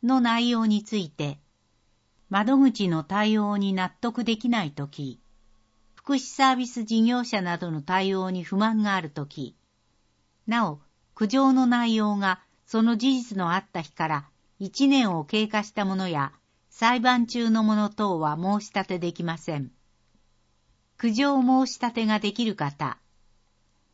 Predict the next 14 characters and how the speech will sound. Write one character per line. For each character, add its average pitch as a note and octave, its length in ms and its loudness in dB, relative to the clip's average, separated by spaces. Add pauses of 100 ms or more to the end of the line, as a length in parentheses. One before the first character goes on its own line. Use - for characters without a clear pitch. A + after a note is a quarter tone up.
(100)
福 - 220 -8
祉 C#4 80 0
サ C4+ 300 2
ー - 20 0
ビ A3 100 -2
ス F3+ 160 -4
を E3 140 0
受 G#3 180 0
け G3+ 80 -6
て E3+ 60 -4
い D#3+ 100 -2
る D#3+ 100 -6
方 E3 300 -8
や、 C#3+ 280 -6